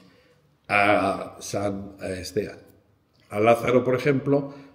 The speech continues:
pues tenía un sudario puesto en la cabeza, un, un pañuelo, y estaba vendado. Pero es otro tipo de vendaje, es otro tipo de enterramiento. El de Jesús no indicaba que hubiera dos telas. Estaba el sudario enrollado sobre sí mismo en su sitio aparte.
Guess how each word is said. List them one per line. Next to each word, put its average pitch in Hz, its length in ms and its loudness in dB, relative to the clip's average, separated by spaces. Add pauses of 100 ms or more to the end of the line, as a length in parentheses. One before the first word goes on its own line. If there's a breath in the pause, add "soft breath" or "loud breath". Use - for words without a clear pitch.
pues 120 200 2
tenía 117 480 2
un 127 100 0
sudario 120 420 2
puesto 113 220 -2
en 113 60 0
la 117 100 -2
cabeza, 135 380 0
un, 113 200 -8 (120)
un 113 180 -4
pañuelo, 131 500 2
y 120 300 -2
estaba 113 320 -2
vendado. 104 460 -4 (280 loud breath)
Pero 117 140 6
es 113 100 0
otro 143 200 4
tipo 147 260 2
de 139 100 2
vendaje, 113 480 -2 (240)
es 113 200 0
otro 147 200 2
tipo 139 220 4
de 120 100 -2
enterramiento. 117 720 -2
El 110 120 0
de 110 80 0
Jesús 127 360 -2 (300 loud breath)
no 120 200 0
indicaba 123 520 2
que 120 60 2
hubiera 113 280 0
dos 113 300 -2
telas. 95 340 -8
Estaba - 720 -4
el 113 120 2
sudario 139 540 2
enrollado 120 300 0
sobre 127 180 0
sí 147 120 -2
mismo 165 280 -4
en 147 80 -6
su 120 140 -8
sitio 147 320 -4
aparte. - 400 -6